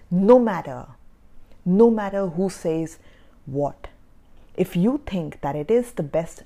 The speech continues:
for you, then no one should have the power to stop you. But the question is,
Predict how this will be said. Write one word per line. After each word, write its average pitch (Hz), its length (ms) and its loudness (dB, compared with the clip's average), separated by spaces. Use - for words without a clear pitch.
for - 160 -8
you, 147 420 -4
then 156 320 -6
no 196 140 0
one 220 220 -6
should 196 200 -6
have 160 280 -10
the 170 60 -12
power 147 360 -4
to 139 120 -16
stop - 460 -14
you. 139 180 -16
But 156 120 -4
the 151 80 -10
question - 520 -10
is, - 480 -14